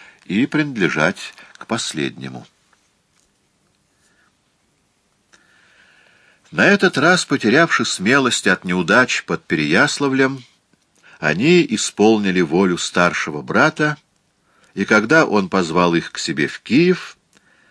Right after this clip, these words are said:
то все явились на зов. Но Всеволоду, который сохранил свои приобретения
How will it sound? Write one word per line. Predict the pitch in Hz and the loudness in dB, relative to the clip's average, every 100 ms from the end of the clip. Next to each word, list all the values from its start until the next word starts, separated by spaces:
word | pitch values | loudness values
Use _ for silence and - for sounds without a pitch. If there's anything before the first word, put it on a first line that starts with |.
| _ | _
то | - | -6
все | 76 - - 113 151 - | -6 -6 2 4 4 0
явились | 85 71 76 90 101 - | -8 -6 -4 -2 -4 -8
на | 78 | -8
зов. | 64 64 - - _ _ _ _ _ _ _ _ _ _ _ _ _ _ _ _ _ _ _ _ _ _ _ | -8 -8 -10 -18 _ _ _ _ _ _ _ _ _ _ _ _ _ _ _ _ _ _ _ _ _ _ _
Но | - 196 | -6 -4
Всеволоду, | - - 151 110 80 69 | -2 0 2 2 -2 -6
который | 69 87 107 110 | -6 -4 0 0
сохранил | 107 - - 107 117 127 | 0 -4 -2 0 0 -2
свои | 107 - 90 110 | -6 -2 0 0
приобретения | - 92 82 82 - 117 98 76 | 0 0 0 -2 0 0 0 -4